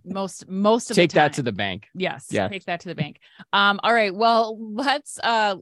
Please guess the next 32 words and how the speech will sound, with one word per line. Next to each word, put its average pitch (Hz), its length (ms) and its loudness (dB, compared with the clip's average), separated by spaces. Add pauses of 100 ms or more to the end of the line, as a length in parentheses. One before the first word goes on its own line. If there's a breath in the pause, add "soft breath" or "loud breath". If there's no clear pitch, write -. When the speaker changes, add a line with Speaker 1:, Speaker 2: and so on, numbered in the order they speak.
(100)
Speaker 1:
before 233 280 0
we 359 100 2
get 262 160 0
into 233 300 -4
our 208 140 2
discussion 196 380 -4
with 180 140 -8
Ethan 185 240 -6
here, 180 160 -6
let's 185 280 -2
just, - 360 -6
uh, 180 140 -2
give 208 200 -4
a 240 80 -2
quick - 360 -10
reminder 226 520 -2
to 202 140 -10
those 185 260 -6
of 196 100 -10
you 185 200 -8
who 185 100 -6
are 165 140 -2
watching 208 400 -2
the - 80 -6
early 214 260 -2
release 196 380 -4
of 165 80 -12
this 170 160 -10
interview 160 360 -8
live 151 320 -4
with 185 160 -6
us 156 240 -6